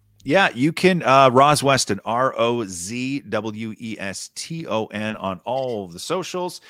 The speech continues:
Uh, you can order the book, which is called A Little Bit Broken, right here on, uh, Amazon, Barnes and Noble, all those, uh, all those other places. So anywhere where you buy books,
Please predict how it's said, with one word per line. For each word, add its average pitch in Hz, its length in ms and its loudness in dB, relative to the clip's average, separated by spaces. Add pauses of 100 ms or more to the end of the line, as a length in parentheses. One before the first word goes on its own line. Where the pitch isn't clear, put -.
(220)
Uh, 117 340 -4
you 131 140 -10
can 147 140 -10
order 131 340 -8
the 113 400 -8
book, 175 320 -12
which 117 220 -16
is 117 100 -20
called 110 640 -10
A 113 40 -14
Little 113 220 -12
Bit 104 160 -14
Broken, 160 460 -12
right 110 240 -4
here 160 340 -6 (280)
on, 101 420 -4
uh, 104 380 -6
Amazon, 165 440 -4
Barnes 143 320 -2
and 139 100 -8
Noble, 135 920 0
all 113 160 -8
those, 110 280 -6
uh, 101 360 -8
all 110 120 -8
those 101 180 -10
other 90 180 -6
places. - 500 -18
So 82 340 -10
anywhere 131 380 0
where 120 120 -4
you 117 120 -6
buy 104 240 -4
books, 104 520 -8